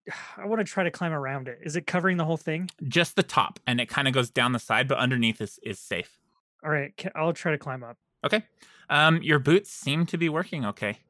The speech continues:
Speaker 2: as you, as you walk.
Speaker 1: Twenty feet is my, I, I know it looks like I'm on the slime. I wanna
Speaker 2: Yep.
Speaker 1: go around the slime.
Speaker 2: Um, as you're going underneath, there's other Snells there. One of them's like, "Hello, dude."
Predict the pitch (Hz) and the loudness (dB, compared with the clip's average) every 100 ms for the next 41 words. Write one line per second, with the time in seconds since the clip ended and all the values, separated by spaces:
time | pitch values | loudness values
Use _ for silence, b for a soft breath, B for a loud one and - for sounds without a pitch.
0 | _ - 123 123 123 127 123 120 127 135 | _ -4 -2 -2 -4 0 0 0 0 0
1 | - - _ _ _ _ _ - 165 151 | 0 -2 _ _ _ _ _ -6 -6 -4
2 | 160 143 139 135 127 123 _ _ _ _ | -6 -6 -6 -8 -10 -14 _ _ _ _
3 | _ - - - 196 214 202 165 175 - | _ -18 -10 2 4 6 6 4 0 0
4 | 147 143 139 135 160 135 127 147 151 117 | -2 -2 -4 -4 -4 -6 -6 -4 0 2
5 | 131 123 123 123 - 127 170 170 - 165 | 0 -6 -12 -14 -14 -2 4 4 6 4
6 | 185 220 185 175 151 - 139 127 120 127 | 6 6 8 6 4 2 4 4 4 2
7 | 135 131 135 165 160 - 117 117 127 123 | 2 2 4 4 2 2 2 4 4 4
8 | 120 131 117 117 120 110 - _ _ _ | 4 2 0 0 2 0 -2 _ _ _
9 | _ _ _ _ _ _ - 139 170 202 | _ _ _ _ _ _ 0 4 4 4
10 | 165 101 92 98 110 131 | 2 0 -6 -6 -6 -8